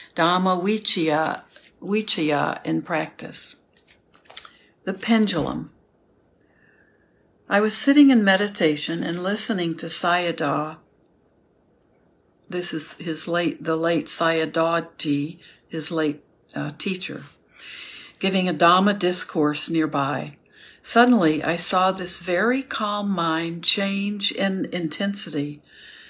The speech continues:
The mind that had been quite calm before was now agitated. How did this happen?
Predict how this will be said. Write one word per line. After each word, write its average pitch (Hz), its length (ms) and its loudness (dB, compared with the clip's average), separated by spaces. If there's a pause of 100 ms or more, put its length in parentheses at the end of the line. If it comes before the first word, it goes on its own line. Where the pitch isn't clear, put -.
(180)
The 170 80 0
mind 175 440 4
that 247 140 2
had 240 220 -2
been 208 260 2
quite 202 400 -2
calm 190 360 -2
before 147 640 -2 (400)
was 156 220 -2
now 175 400 -2
agitated. 156 880 -4 (800)
How 240 180 2
did 262 160 0
this 254 240 -2
happen? 180 540 -2